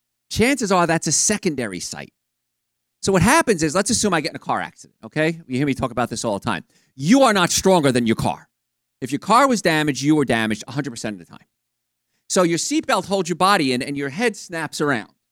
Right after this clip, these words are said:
So now I twist a bone in my neck out of place. I may have pain, I may not, but I have a bone out of place. So the body, in its infinite wisdom, says, "There's inflammation right there. I'm gonna send out these white blood cells to attack that area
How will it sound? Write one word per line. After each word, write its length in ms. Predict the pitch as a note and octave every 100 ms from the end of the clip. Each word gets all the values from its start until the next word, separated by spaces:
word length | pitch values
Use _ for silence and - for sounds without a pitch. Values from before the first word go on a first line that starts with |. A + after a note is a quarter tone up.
| _ _ _ _ -
So 140 | F#3+
now 180 | G#3+ C#4+
I 120 | B3
twist 360 | - - G#3+ G3+
a 40 |
bone 200 | F3 F3+
in 40 |
my 100 | D#3+
neck 180 | D3+ C#3+
out 140 | C3+ A2+
of 80 |
place. 360 | - E2 - - _ _ _ _ _ _ -
I 60 | D3
may 100 | D3+
have 160 | D3
pain, 220 | - C#3+
I 80 | C3
may 120 | B2+
not, 280 | A#2+ F#2+ F#2+ _ _ _ _ _
but 120 | - E3+
I 20 |
have 80 | F3+
a 60 |
bone 180 | F3+ B3
out 140 | D#3+
of 60 | A#2+
place. 260 | - D#2 -
So 100 | F3
the 80 |
body, 540 | E3 - E4 B3 E3+ G3+
in 80 | D#3
its 160 | D#3+ -
infinite 340 | A#3 A#3+ F#3+
wisdom, 360 | A#3+ C#4+ D#3+ D#3+
says, 400 | - F3 E3+ - _ _
"There's 180 | - A#3+
inflammation 560 | B3 - G3 A3 - D#3
right 200 | A2 E2
there. 240 | E2 - _ _ _ -
I'm 140 | E3
gonna 120 | A#3 D4
send 300 | - A3 G3
out 160 | F#3
these 180 | E3+ D3
white 280 | C#3 F3+ -
blood 240 | D#3+ F3
cells 280 | - D3 A#2+
to 120 | -
attack 640 | B2+ - F#3+ G3+ C3+ - - _ _ _ _ _ _ _
that 160 | D3+ D3+
area 480 | E3+ C#3 G#2+ A#2